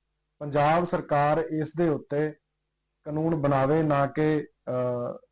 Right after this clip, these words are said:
ਲੋਕਾਂ ਨੂੰ ਗੁੰਮਰਾਹ ਕਰਨ ਦੇ ਲਈ ਇਕੱਲੇ ਬਿਆਨ ਹੀ ਦਾਗੇ ਜਾਣ, ਇਹਨੂੰ ਸਖਤੀ ਨਾਲ ਲਿਆ ਜਾਵੇ। ਤੇ ਜਿਹੜੇ ਦੋਸ਼ੀ ਆ, ਜਿਨ੍ਹਾਂ ਨੂੰ ਇਹਨਾਂ ਨੇ ਸਕਾਟ ਦਿੱਤੀਆਂ ਹੋਈਆਂ ਬੇਅਦਬੀ ਕਰਨ ਵਾਲਿਆਂ ਨੂੰ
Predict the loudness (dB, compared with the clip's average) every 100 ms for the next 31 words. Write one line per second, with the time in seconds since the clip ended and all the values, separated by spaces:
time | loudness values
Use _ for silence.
0 | -2 -2 2 2 2 2 2 2 2 0
1 | -2 -2 -4 -4 -4 -2 -2 -2 -2 -2
2 | -4 -2 0 0 0 -2 -2 -4 -2 -2
3 | 0 0 0 2 2 0 -2 -12 _ -10
4 | -6 0 2 2 2 0 0 0 0 -4
5 | _ _ _ -4 -2 0 2 2 2 0
6 | 0 0 0 0 -2 0 0 0 0 0
7 | 0 0 0 -2 -2 0 0 0 2 2
8 | 2 -2